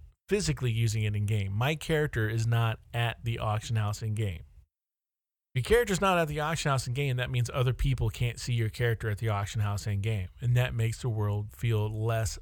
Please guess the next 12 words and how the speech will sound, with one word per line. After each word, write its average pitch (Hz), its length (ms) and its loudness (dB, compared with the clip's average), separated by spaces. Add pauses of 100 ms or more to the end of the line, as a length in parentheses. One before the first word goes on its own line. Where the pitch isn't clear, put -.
(120)
populated. 101 640 -4 (1700)
So 143 180 6
when 135 360 4
numbers 156 640 0 (440)
are 120 240 4
perception 131 640 -2
and 131 260 -2
perception 143 520 -2
is 123 120 0
reality, 151 600 -4 (720)
that 120 160 4
hurts. - 480 -2